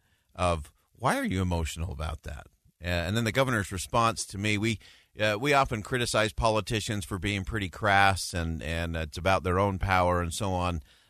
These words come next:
Uh, this was such an authentic moment from Governor Gary Herbert coming at, uh, at the end. This was his eleventh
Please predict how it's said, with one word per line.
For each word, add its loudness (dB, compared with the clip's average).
Uh, 0
this -2
was 0
such 0
an -2
authentic -2
moment -2
from -4
Governor -2
Gary 0
Herbert -2
coming -2
at, 2
uh, 2
at -4
the 0
end. 2
This -4
was -2
his -2
eleventh 2